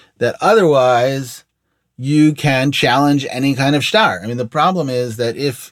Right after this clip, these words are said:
you didn't have this notion that a sale under duress was still a sale, then you could always have buyer's regret or seller's regret, seller's remorse, and come back,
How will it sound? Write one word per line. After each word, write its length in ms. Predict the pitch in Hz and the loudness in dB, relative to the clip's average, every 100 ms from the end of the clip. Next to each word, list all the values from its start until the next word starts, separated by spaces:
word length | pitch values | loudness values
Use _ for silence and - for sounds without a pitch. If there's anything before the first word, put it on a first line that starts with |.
| _ - | _ -8
you 140 | 143 | -6
didn't 440 | 127 156 156 139 | 0 2 2 0
have 920 | 110 131 135 113 101 85 76 65 - _ _ _ _ _ | 0 0 0 0 0 -2 -6 -12 -20 _ _ _ _ _
this 260 | 110 117 107 | 0 0 2
notion 560 | 120 123 107 80 60 _ _ _ - _ _ - | 2 2 0 -4 -12 _ _ _ -20 _ _ -10
that 420 | 101 117 113 - _ _ _ _ _ _ - | -2 0 0 -2 _ _ _ _ _ _ -6
a 100 | 110 | -6
sale 440 | - 135 123 123 | -2 2 2 2
under 200 | 117 120 | 0 -2
duress 720 | 107 113 113 113 101 - - - _ _ _ _ _ _ _ | -2 0 2 0 -4 -8 -18 -20 _ _ _ _ _ _ _
was 160 | 113 113 | -4 -2
still 200 | 127 123 | 2 2
a 60 | 107 | 2
sale, 600 | 170 220 120 110 123 117 _ _ _ _ _ - | 2 2 0 -4 -8 -14 _ _ _ _ _ -12
then 480 | 123 185 185 185 165 | -2 2 2 0 -2
you 160 | 165 | -4
could 100 | 156 | 2
always 160 | 170 175 | 2 4
have 140 | 170 | 2
buyer's 360 | 156 147 180 143 | 2 2 0 -2
regret 320 | 131 113 101 | -4 -2 -2
or 140 | 104 110 | -2 -2
seller's 420 | 127 160 156 117 | 2 2 2 0
regret, 380 | 92 80 69 - | -6 -6 -8 -8
seller's 500 | 107 117 117 107 104 | -4 0 0 0 -2
remorse, 460 | 101 90 90 92 | -2 -2 -4 -4
and 240 | 101 101 95 | -4 -4 -4
come 220 | 117 117 | -2 0
back, 260 | 117 107 | 2 0